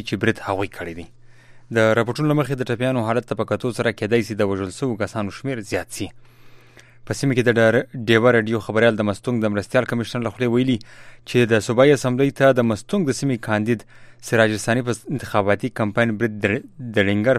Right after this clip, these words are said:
په سیمه کې سوی دی. د بلوڅو خپلواکي غوښتونکو سازمانونو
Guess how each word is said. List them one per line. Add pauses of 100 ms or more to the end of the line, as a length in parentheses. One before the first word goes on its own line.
په
سیمه
کې
سوی
دی. (580)
د
بلوڅو (100)
خپلواکي
غوښتونکو (100)
سازمانونو